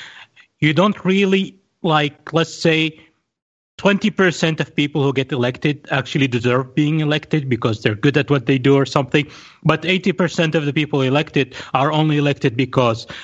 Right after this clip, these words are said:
they are from a specific tribe and all of their tribal people voted for them. They're from a specific sect. All of the, the sect fo-, followed them because they're a leader of a sect leader and so on. So they only vote, most of the people voted into their,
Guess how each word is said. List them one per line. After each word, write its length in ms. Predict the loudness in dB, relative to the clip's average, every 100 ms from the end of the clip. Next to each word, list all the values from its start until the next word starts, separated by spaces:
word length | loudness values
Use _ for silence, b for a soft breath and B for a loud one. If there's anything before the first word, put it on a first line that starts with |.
| B -2
they 120 | 0
are 160 | 0
from 220 | 0 0 0
a 60 |
specific 540 | -2 -4 -2 -2 -4 -2
tribe 400 | 0 0 0 -4
and 200 | -4 -2
all 160 | 0
of 80 | 0
their 100 | -2
tribal 380 | 0 0 0 -2
people 340 | -2 -2 -2
voted 380 | 0 0 -2 -2
for 140 | -4
them. 320 | 0 0 -2 -4 B B B B -2
They're 120 | 0
from 220 | 0 0
a 60 | -2
specific 420 | -4 -6 -4 -6
sect. 520 | -2 -2 -2 -8 -14 -8 -4
All 220 | -2 -2
of 120 | -2
the, 300 | -4 -6 -4
the 100 | -4
sect 460 | -2 -2 -4 -16 -20 _ _ _ _ _ -2
fo-, 240 | 0 0
followed 440 | 2 2 2 0 0
them 160 | 0
because 220 | 0 -2
they're 160 | -2 -2
a 40 |
leader 300 | 0 0 0
of 120 | -2 -4
a 40 |
sect 260 | -4 -2 0
leader 460 | 0 2 0 -4 B -6 -2
and 140 | 0
so 180 | 2 2
on. 160 | 2 0
So 200 | -2 0
they 200 | 0 0
only 280 | 0 0 0
vote, 260 | 0 0
most 240 | 0 0 0
of 80 |
the 80 | -2
people 280 | -2 0 0
voted 500 | 2 2 2 -2 -2 0
into 320 | 0 2 2
their, 400 | 2 0 -2